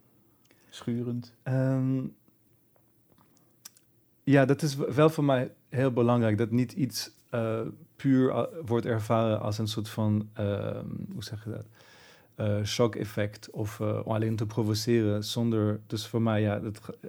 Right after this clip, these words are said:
Speaker 2: eh, dan voelt het ook gewoon leeg, voor
Speaker 1: Mhm.
Speaker 2: mijn gevoel. En, eh,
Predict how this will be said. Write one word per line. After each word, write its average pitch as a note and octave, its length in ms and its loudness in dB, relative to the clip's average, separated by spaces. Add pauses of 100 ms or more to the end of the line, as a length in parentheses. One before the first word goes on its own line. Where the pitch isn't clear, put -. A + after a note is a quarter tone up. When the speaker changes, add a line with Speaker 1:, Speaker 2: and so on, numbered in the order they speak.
Speaker 2:
eh, A2 340 -6 (540)
dan A2+ 200 0
voelt A#2 200 0
het A#2 120 0
ook A#2 160 0
gewoon A2 200 2
leeg, G#2 540 2
voor G#2+ 100 -6
Speaker 1:
Mhm. G2+ 100 0
Speaker 2:
mijn G2 160 0
gevoel. G#2 440 -6 (520)
En, G2+ 460 -2
eh, G2+ 500 -4